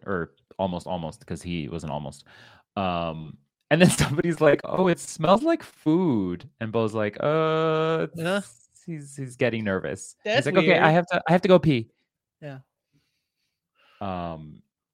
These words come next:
Speaker 1: and then they're like, "Well, actually, human piss is a natural repellent, so maybe you should keep it around here." But no, no, no, he has to go.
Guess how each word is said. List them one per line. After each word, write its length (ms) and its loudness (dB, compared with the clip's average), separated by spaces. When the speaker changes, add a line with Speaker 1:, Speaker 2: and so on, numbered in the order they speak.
Speaker 1:
and 140 0
then 100 2
they're 80 6
like, 180 6
"Well, 160 6
actually, 280 0
human 320 -4
piss 260 -2
is 160 -6
a 180 0
natural 360 -4
repellent, 480 -4
so 80 -8
maybe 240 -4
you 80 -4
should 180 -12
keep 220 -4
it 100 0
around 280 -2
here." 400 -6
But 120 -8
no, 100 -10
no, 80 -10
no, 80 -14
he 80 -8
has 120 -6
to 80 -18
go. 180 -14